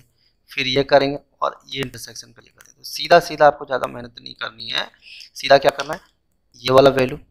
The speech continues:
ये वाला value और ये वाला value, तीनों में क्या घटा देना है, वन घटा दो, तो one common ले लेंगे हम, है ना।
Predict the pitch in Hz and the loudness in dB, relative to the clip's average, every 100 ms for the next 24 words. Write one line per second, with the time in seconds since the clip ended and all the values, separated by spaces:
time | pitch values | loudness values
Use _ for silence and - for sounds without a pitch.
0 | _ _ _ _ _ _ _ _ _ - | _ _ _ _ _ _ _ _ _ -20
1 | - - 135 135 131 131 127 139 _ _ | -12 2 6 6 6 2 -2 -8 _ _
2 | - 120 113 110 107 101 98 - _ _ | -10 -8 -8 -12 -12 -14 -16 -20 _ _
3 | _ _ _ _ - 139 147 147 143 135 | _ _ _ _ -6 0 0 4 2 4
4 | 135 131 135 - _ _ _ _ _ _ | 0 0 -6 -10 _ _ _ _ _ _
5 | _ _ _ _ _ _ _ _ _ 139 | _ _ _ _ _ _ _ _ _ 2
6 | 180 180 170 135 127 117 117 _ - 135 | 4 6 6 4 -2 -6 -12 _ -18 -2
7 | 123 127 143 175 160 131 123 117 120 _ | -2 0 -2 -2 -8 -10 -14 -16 -20 _
8 | _ _ | _ _